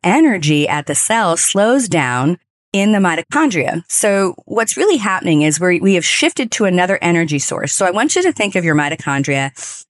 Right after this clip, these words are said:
as a powerhouse. And in the powerhouse, we must have oxygen. So if you went to a traditional coal burning power plant,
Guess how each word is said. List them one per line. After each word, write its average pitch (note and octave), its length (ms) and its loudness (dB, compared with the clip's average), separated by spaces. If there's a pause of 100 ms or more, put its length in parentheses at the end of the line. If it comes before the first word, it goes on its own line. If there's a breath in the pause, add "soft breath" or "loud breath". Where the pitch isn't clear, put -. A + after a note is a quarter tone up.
(140)
as F#3 140 -2
a F3+ 40 -4
powerhouse. E3 640 -6 (420)
And F3+ 160 2
in G3+ 80 2
the C#4 80 2
powerhouse, A3 560 -2
we F3+ 140 -2
must G3+ 280 0
have F3 220 -4
oxygen. D#3 580 -4
So F3 180 2
if D#3+ 120 -2
you A#3+ 120 0
went G#3+ 240 -2
to F3 420 2 (400)
a F3 80 0
traditional F#3 500 0
coal F#3+ 380 2
burning E3 320 2
power E3 320 -4
plant, C#3 400 -2